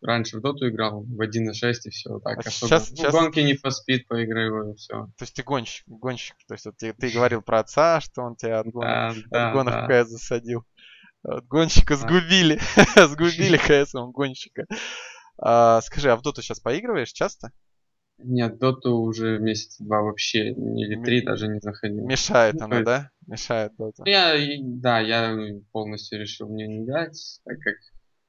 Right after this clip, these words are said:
Speaker 2: Ну
Speaker 1: я
Speaker 2: да.
Speaker 1: лучше поиграю в C S G O, наберу
Speaker 2: Она
Speaker 1: форму,
Speaker 2: много,
Speaker 1: чем
Speaker 2: много внимания, да, и форму убирает с К С. Это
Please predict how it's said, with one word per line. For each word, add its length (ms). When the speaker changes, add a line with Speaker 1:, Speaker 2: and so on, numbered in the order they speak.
Speaker 2:
Ну 120
Speaker 1:
я 80
Speaker 2:
да. 80
Speaker 1:
лучше 280
поиграю 440
в 20
C 140
S 100
G 100
O, 300
наберу 320
Speaker 2:
Она 160
Speaker 1:
форму, 100
Speaker 2:
много, 160
Speaker 1:
чем 200
Speaker 2:
много 360
внимания, 520
да, 180
и 80
форму 440
убирает 440
с 160
К 80
С. 140
Это 200